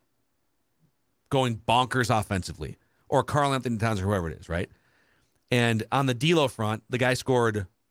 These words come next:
one basket last night, and it was a huge key basket, a mid-range two-pointer with the shot clock winding down. So it was a big basket. But that's the bar right now. The bar is like, well, I guess if he can just hit a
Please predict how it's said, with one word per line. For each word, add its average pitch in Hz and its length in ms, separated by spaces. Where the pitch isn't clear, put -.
one 131 320
basket 127 440
last 78 280
night, 76 260
and 127 100
it 151 80
was 143 140
a 151 40
huge 165 540
key 151 200
basket, 120 480
a 107 60
mid-range 127 480
two-pointer 101 680
with 107 100
the 98 80
shot 113 260
clock 113 240
winding 95 320
down. 76 300
So 82 300
it 98 60
was 98 120
a 95 60
big 92 180
basket. 87 420
But 110 160
that's 147 240
the 143 100
bar 113 260
right 87 180
now. 78 140
The 87 120
bar 120 280
is 107 200
like, 90 220
well, 175 160
I 165 100
guess 147 200
if 131 80
he 143 80
can 120 100
just 117 160
hit 151 180
a 113 100